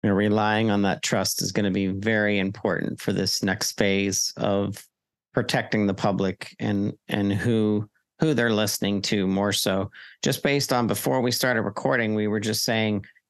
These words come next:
you know, lack of trust for, uh, for the public is crucial, um, to mass public health and macro,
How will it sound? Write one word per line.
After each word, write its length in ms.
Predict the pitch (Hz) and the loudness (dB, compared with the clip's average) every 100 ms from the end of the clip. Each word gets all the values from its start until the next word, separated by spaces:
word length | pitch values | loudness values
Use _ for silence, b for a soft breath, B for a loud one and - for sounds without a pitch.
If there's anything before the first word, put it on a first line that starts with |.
| _ | _
you 100 | 113 | -2
know, 100 | 104 | 0
lack 340 | 98 107 120 - | 2 0 0 -2
of 140 | 104 | -4
trust 480 | - 127 113 110 - | -2 0 0 0 -6
for, 540 | - 117 104 101 - - | -2 0 0 0 -4 -4
uh, 400 | 104 98 101 - - | -2 0 -2 -4 -10
for 240 | - 117 | -4 0
the 100 | 98 | 0
public 480 | - 135 120 104 - | 0 0 2 0 0
is 340 | 104 95 - B B B - | 0 0 -2 B B B -8
crucial, 760 | - 160 160 - 110 98 101 - - | -2 0 0 2 0 0 -2 -4 -4
um, 460 | 107 104 104 107 110 | 0 2 0 0 0
to 180 | 123 | 2
mass 500 | 104 104 110 113 110 | 2 2 2 2 0
public 380 | - 113 98 101 | 0 0 0 0
health 240 | 104 101 101 | 0 0 0
and 120 | 101 | 0
macro, 580 | 117 117 - 98 95 | 0 0 0 0 -2